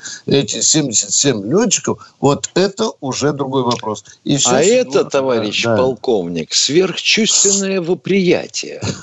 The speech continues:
Speaker 2: Вам этого не понять. Это практически как гиперзвук.
Speaker 1: <laughs> Да, да. Ну что,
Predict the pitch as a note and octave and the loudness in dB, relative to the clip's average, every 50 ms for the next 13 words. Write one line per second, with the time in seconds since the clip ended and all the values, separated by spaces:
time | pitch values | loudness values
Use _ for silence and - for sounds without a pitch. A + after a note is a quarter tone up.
0 | - - - - - - - - - C#3+ D#3+ G3 G3+ G3+ G#3 G3+ G3+ G3 - G#3 | -16 -14 -14 -14 -14 -14 -12 -6 -4 0 0 2 2 2 2 2 2 2 2 2
1 | F#3+ F3+ F#3+ G3 G3 G3 G3 - G#3+ G#3 G3+ F3+ - - - - - - - - | 2 2 2 2 2 2 2 2 0 2 2 0 -2 -2 -4 -6 -8 -8 -8 -8
2 | - - _ _ _ - - - - - - E3 - G#3 - - G3+ G3+ F#3+ - | -12 -18 _ _ _ -10 -8 -4 -2 -2 -2 0 0 -2 -2 0 0 0 -2 -2
3 | - - A3 F#3+ - - - - - - - F#3+ F#3 D#3 E3 C#3+ B2 D3+ E3+ - | -2 -4 -2 0 0 0 0 0 0 -2 0 0 0 0 0 -2 0 0 0 0
4 | - F3 E3+ E3 C#3+ A2+ G2+ F2+ F#2 D#2 - - - - - _ _ _ _ _ | 0 0 0 0 -2 -2 0 0 0 0 0 -4 -10 -14 -16 _ _ _ _ _
5 | - - - - - - - D3 - - - F#3+ F#3+ - - - - - - - | -10 -6 -2 0 0 2 4 4 4 2 2 0 -2 -2 -6 -10 -12 -12 -12 -8
6 | C#3 - A#2+ F2 - - _ - - - - - - - - - - - - - | -4 -2 -2 -2 -4 -8 _ -14 -12 -10 -10 -10 -12 -12 -12 -10 -10 -10 -10 -12
7 | - - - F3 A3 A3+ - - A3+ A3 F3 A#2+ - | -8 -2 0 2 2 2 2 2 2 0 0 -2 -4